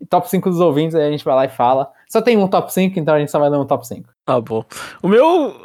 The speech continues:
Speaker 2: o meu quinto é, é um jogo de corrida, Forza Horizon cinco, né? É, eu passei bastante no México, eu cansei, mas é um jogo que eu me distraí bastante, assim. É,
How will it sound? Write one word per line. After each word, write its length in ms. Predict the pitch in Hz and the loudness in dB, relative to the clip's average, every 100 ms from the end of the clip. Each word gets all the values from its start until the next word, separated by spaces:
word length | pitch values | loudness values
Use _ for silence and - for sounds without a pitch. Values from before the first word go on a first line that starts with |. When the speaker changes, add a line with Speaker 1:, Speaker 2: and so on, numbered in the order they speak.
| 139 | -6
Speaker 2:
o 80 | 170 | 0
meu 180 | 202 254 | 2 2
quinto 540 | 254 254 311 330 311 | 4 2 2 0 2
é, 500 | - 220 220 214 220 - _ - _ _ _ - | 4 4 6 6 2 0 _ -20 _ _ _ -8
é 160 | 180 185 185 170 - | -2 0 0 -4 -4
um 100 | 180 | -2
jogo 220 | 175 180 | 2 2
de 80 | 170 | 2
corrida, 520 | 180 180 254 233 226 | 2 2 2 2 0
Forza 340 | - - 165 165 | 0 0 2 2
Horizon 360 | 160 151 151 139 | 2 2 0 -2
cinco, 480 | - 233 - - _ _ _ _ 135 | -4 -4 -6 -18 _ _ _ _ -6
né? 200 | 147 - _ _ _ _ | -6 -6 _ _ _ _
É, 260 | - 143 135 | -2 0 0
eu 120 | 156 | 0
passei 360 | 165 165 165 | -2 -2 0
bastante 400 | 151 151 - 160 | 0 0 -2 -6
no 60 | 170 | -4
México, 400 | 170 381 - - - | -4 -4 -6 -14 -4
eu 160 | - | -2
cansei, 480 | - 214 170 165 - - _ _ _ | 0 0 0 -2 -2 -6 _ _ _
mas 300 | 196 226 233 | -2 0 2
é 40 | 247 | 2
um 80 | |
jogo 240 | 214 220 214 | 2 -2 -2
que 120 | 240 | -2
eu 60 | 226 | -2
me 140 | 220 | -2
distraí 320 | 190 - 202 | -4 0 0
bastante, 540 | 180 196 - 117 - - _ _ | 0 -2 -6 -10 -12 -20 _ _
assim. 320 | - - 117 131 _ _ _ _ | -14 -10 -12 -14 _ _ _ _
É, 720 | - 131 127 123 117 113 107 | -4 -2 0 0 -2 -4 -6